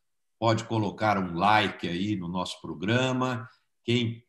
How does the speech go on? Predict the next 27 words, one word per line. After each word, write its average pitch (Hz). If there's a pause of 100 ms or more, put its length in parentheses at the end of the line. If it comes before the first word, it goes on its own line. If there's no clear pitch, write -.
quiser 110
e 92
puder, 98
compartilhe 117
com 95
os -
seus 92
amigos, 110
com -
seus -
relacionamentos, 85 (480)
para 98
que 104
esse 110
conteúdo 104
possa 95
ser 95
cada 87
vez 98
mais 90
multiplicado. 92 (400)
Eu 95
queria 110
agradecer 92
a 82
nossa 85
audiência, 127